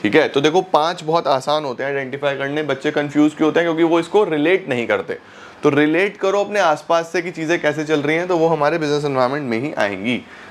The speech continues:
आओ, अब one on one आपको detail में पढ़ाता हूँ। देखो, सबसे पहले आ गया economic, सभी forces and factors which bearing on the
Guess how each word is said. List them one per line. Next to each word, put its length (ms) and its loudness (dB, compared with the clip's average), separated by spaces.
आओ, 200 2
अब 180 4
one 200 4
on 100 2
one 100 2
आपको 220 2
detail 320 0
में 140 -2
पढ़ाता 320 -2
हूँ। 80 -6
देखो, 160 -4
सबसे 300 -2
पहले 200 2
आ 120 4
गया 200 -4
economic, 480 2
सभी 400 4
forces 440 4
and 180 2
factors 580 2
which 220 2
bearing 460 2
on 180 4
the 180 0